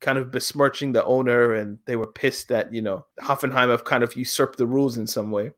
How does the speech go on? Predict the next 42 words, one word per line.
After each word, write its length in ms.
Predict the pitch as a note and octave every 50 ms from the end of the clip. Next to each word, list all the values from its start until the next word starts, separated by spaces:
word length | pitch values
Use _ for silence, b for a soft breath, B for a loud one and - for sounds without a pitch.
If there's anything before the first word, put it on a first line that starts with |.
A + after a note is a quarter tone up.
| _ _
And 400 | - C3 C#3 C3+ C3 C#3 C3+ A#2+
the 100 | A#2+ C3
referee 440 | A#2+ C#3+ D#3+ D#3+ - E3 D#3 D#3 D#3+
saw 200 | D3+ - D#3 D3
the 120 | D3 - A#2+
banner. 500 | B2 C#3 C#3 D3 D#3+ F#3+ G#3 B3+ - _ _ _ _ _ _ _ _ _ _ -
The 80 | -
players 400 | - - - F#3 F3+ F3 D#3+ D#3
went 140 | D#3+ D#3 D3
over, 240 | D3+ D#3+ D#3 D#3 D#3
tried 280 | D#3 - F3+ E3 E3
to 60 | D3+ D3
get 140 | D#3 D3
the 60 | C#3 -
fans 340 | - D3+ D3 D3 C#3+ -
to, 140 | - - B2+
like, 240 | A#2+ A#2 A2 A2 -
put 120 | - D3
the 80 | D3 C#3
banner 300 | B2+ C3+ C3+ C3+ C3+ C3
down. 280 | C3 C3 C3 B2+ B2+ B2
That 140 | B2+ C3 -
didn't 220 | C3+ B2+ B2+ B2
happen. 440 | C3 B2 A#2+ A#2 - B2+ A#2+ A#2+ A#2 _ _ _ _ _ _ -
The 100 | D3+ D#3
game 200 | D#3+ G#3+ A#3 A#3
was 140 | G#3 G3 -
suspended. 640 | - D3 - - - F3 F3 D#3+ C#3 B2+ B2 C#3 C#3
Then 100 | C#3 C#3+
they 80 | D3+
brought 240 | C#3 C#3+ D#3+ D3 D3
the 80 | - C3+
game 240 | C#3 C#3+ C3+ B2 A#2
back 240 | B2+ B2 - - -
'cause 140 | - B2+ A2+
they 80 | B2
had 180 | B2 C#3 C3 C3
to 60 | A#2+
finish 300 | A2 - - C3+ B2+ A#2
the 120 | - - B2
ninety 260 | B2 B2 B2 A#2+ A2+
minutes. 420 | C3 C3+ A#2+ A#2 C#3+ - - -